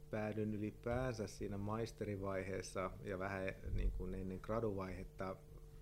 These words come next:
tutkijauralle, niin siinä ehkä oli enemmän sattumaa. Mutta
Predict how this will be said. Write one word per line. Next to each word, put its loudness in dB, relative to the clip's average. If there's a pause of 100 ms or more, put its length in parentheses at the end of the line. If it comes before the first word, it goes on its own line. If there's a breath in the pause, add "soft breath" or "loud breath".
(140)
tutkijauralle, -2
niin -4
siinä -2
ehkä -4
oli 2
enemmän -2
sattumaa. -6 (680 loud breath)
Mutta -2